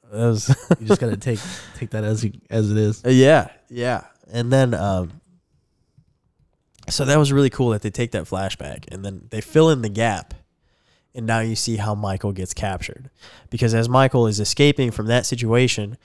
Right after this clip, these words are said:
Speaker 1: he's walking down the stairs. He's not in a rush. He never runs. But he comes outside to be met with, like, an entire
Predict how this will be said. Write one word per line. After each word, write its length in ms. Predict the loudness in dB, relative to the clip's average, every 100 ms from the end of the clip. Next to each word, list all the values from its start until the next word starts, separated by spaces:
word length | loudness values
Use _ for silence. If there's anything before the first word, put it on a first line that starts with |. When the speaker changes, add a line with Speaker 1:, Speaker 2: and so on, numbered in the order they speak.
| _ _
Speaker 1:
he's 180 | -6 0
walking 360 | 6 6 6 0
down 160 | 2 0
the 60 |
stairs. 340 | -2 -2 -2 -2
He's 140 | -4
not 200 | -2 0
in 120 | 0
a 80 | 0
rush. 480 | -4 -4 -4 -6 -12 _ _ _ _ _ _ _ _
He 140 | _ 0
never 200 | 2 2
runs. 680 | 4 2 2 -6 -12 -16 -20 _ _ _ _ _ _ _
But 160 | -4 -2
he 140 | -2
comes 240 | 0 4
outside 460 | 4 4 4 2 2
to 60 | 0
be 160 | -2
met 260 | 0 -2 -2
with, 160 | -2
like, 140 | -2 -4
an 80 | -6
entire 560 | 0 2 2 -2 -8